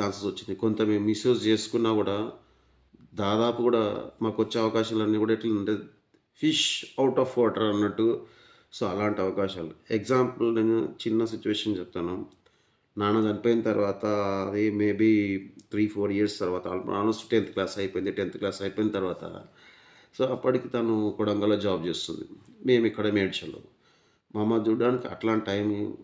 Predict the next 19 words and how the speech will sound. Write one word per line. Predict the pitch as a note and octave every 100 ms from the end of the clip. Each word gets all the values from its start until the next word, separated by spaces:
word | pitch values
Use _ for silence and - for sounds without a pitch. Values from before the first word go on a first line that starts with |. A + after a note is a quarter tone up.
| - _ _ _ _ _ -
అట్లాంటి | G#2 G#2+ G2
టైమ్ | F#2 F#2+ G2+ - - B2+
చెల్లి | B2 B2
అనమాట. | G#2+ G2+ - - - - _ -
So | G#2+
అమ్మ | E2 E2+ G#2+ A2
చెల్లి | A2+ G#2
ఇద్దరు | F2 F2+
అక్కడ | E2+ G#2
ఉండేళ్ళు, | G2+ F#2 G2
మేము | A2 G#2+ G2 D#2+ E2 -
ఇక్కడ | - A#2+ G#2 F2 D2 - _ -
మేడ్చల్ | A2+ G2+ G#2
ఉన్నాం. | F2+ E2 - - _ _ _ _
తను | B2 B2
వచ్చేది | - A#2+ A#2
ఒక | B2
సెకండ్ | B2 G#2+ G#2
సాటర్డే. | G2+ F#2 - - E2+